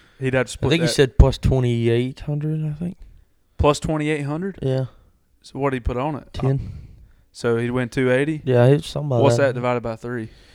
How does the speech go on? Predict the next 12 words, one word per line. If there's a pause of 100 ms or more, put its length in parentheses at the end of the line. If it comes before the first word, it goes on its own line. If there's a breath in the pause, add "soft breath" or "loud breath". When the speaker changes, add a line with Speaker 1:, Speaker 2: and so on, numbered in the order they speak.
(640 soft breath)
Speaker 2:
Uh,
it'd
be
roughly,
like,
ninety,
Speaker 1:
Ninety (120)
dollars? (360 loud breath)
Speaker 2:
ninety-three
three
three. (180)
Speaker 1:
Yeah.